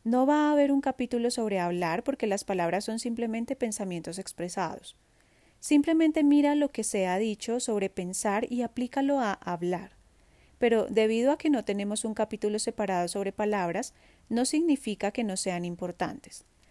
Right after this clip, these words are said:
Las palabras son muy importantes. Son pensamientos expresados y tienen tremendo impacto sobre la creación.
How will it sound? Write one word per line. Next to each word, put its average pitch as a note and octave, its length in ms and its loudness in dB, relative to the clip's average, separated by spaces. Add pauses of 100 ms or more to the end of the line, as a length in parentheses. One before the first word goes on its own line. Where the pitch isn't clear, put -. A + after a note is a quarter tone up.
(240)
Las G3 180 0
palabras G#3 680 0
son A3+ 300 0
muy B3+ 220 4
importantes. - 760 -4 (520)
Son A3+ 260 0
pensamientos B3 720 2
expresados G#3 800 -6
y A3+ 140 -4
tienen A#3+ 320 0
tremendo G#3 420 0
impacto A3 460 -2
sobre A3+ 260 0
la F3+ 160 -2
creación. F#3 560 -8